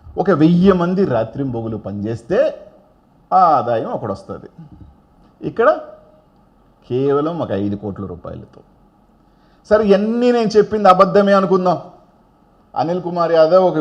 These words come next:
వేస్‌లెస్ అలిగేషన్ తీసుకొచ్చాడు, ఈ మైన్స్ అన్నీ ఆయనకి సంబంధించినవి కాదు, ఆయనకి సంబంధమే లేదు, ఆయనకి దీంట్లో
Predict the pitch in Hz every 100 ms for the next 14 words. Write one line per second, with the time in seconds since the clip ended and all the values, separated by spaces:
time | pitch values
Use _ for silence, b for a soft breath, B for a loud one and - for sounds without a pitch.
0 | 143 165 170 175 165 151 151 165 156 147
1 | 139 151 135 139 135 190 - _ _ _
2 | _ _ _ _ _ - 151 175 160 185
3 | 196 180 175 185 175 - - _ _ _
4 | _ _ _ _ _ _ _ _ _ _
5 | _ _ _ - 160 165 139 151 185 190
6 | 185 165 156 143 143 147 180 - - -
7 | _ - _ - - - - - 110 170
8 | 151 - 143 175 190 202 202 190 160 180
9 | - - - _ _ _ _ _ _ _
10 | _ _ _ _ 120 160 175 170 170